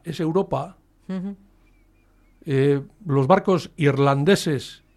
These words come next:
Speaker 1: algunos enormes, de hasta setenta metros de eslora, eh, que indudablemente con ese arte de pesca, la calidad del producto no puede ser lo mismo.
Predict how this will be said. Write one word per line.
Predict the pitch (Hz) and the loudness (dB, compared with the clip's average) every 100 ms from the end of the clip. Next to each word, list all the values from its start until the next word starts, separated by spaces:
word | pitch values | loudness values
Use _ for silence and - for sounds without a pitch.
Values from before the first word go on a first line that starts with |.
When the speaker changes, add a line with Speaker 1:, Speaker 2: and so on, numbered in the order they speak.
| _ _ _ _ _ _ | _ _ _ _ _ _
Speaker 1:
algunos | 143 123 165 139 | -6 -4 -2 -4
enormes, | 135 143 185 165 139 113 - | -2 4 4 4 0 -4 -12
de | - 131 | -10 -6
hasta | 131 135 | -4 -4
setenta | 147 123 175 165 | -4 -2 -2 -2
metros | 143 156 143 127 | -2 -2 -2 -2
de | |
eslora, | 127 127 175 151 - - _ _ _ _ _ _ _ _ | -4 0 2 2 -2 -8 _ _ _ _ _ _ _ _
eh, | 139 127 123 - _ _ _ | -4 -2 -2 -6 _ _ _
que | - 135 131 139 - _ _ _ _ _ _ | -8 -4 -4 -6 -10 _ _ _ _ _ _
indudablemente | 165 156 190 226 202 196 208 - 170 131 - _ _ | -2 4 6 8 6 4 2 2 2 2 -2 _ _
con | 147 143 | -4 -4
ese | 175 175 160 - _ _ | -2 -2 -2 -6 _ _
arte | - 170 170 165 | 0 2 2 0
de | 147 | 2
pesca, | 175 175 147 123 - _ _ _ _ _ _ _ _ | 0 -2 -4 -6 -10 _ _ _ _ _ _ _ _
la | - 135 139 135 | -10 -6 -6 -4
calidad | 143 151 196 208 | -4 -2 0 2
del | 196 | 0
producto | 175 175 180 165 | 2 2 2 0
no | 143 226 | 2 2
puede | 196 175 | 4 2
ser | 143 147 | 0 -2
lo | 143 | 0
mismo. | 170 156 160 | -2 -2 -4